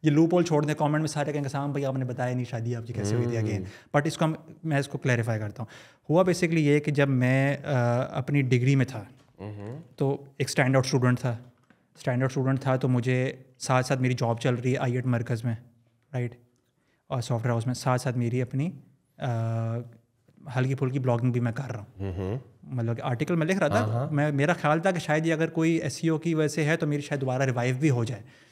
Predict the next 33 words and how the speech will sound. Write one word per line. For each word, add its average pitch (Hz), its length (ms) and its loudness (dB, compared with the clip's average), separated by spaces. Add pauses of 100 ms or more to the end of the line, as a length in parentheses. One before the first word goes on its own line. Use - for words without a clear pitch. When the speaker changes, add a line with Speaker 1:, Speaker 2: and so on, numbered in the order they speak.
(720)
Speaker 1:
और 139 140 2
दूसरी 123 160 0
साइड 135 120 2
पे 123 60 0
जॉब 113 200 -2
कर 120 180 -2
रहा 120 60 -6
हूँ। 113 100 -8 (640)
तो 175 420 4 (100)
हम, 151 160 2 (240)
मुझे 160 280 4
अपनी 170 200 4
यूनिवर्सिटी 143 420 4
की 160 100 -2
तरफ 143 200 2
से 156 140 -2
इन्विटेशन 135 580 0
आई 131 140 0
कि 143 120 -2
आप, 120 520 -4
अ, 127 280 -2
ऑनररी 131 400 2
आके 120 300 -2 (100)
एक 127 120 -6
सेमेस्टर 135 280 -2
पढ़ाएँ 113 360 -2 (960)
या 135 80 2
मल्टीपल 131 320 2
सेमेस्टर 131 280 -2
पढ़ाएँ, 127 240 2
क्योंकि 127 360 0
आप 117 300 0
माशाल्लाह 120 420 0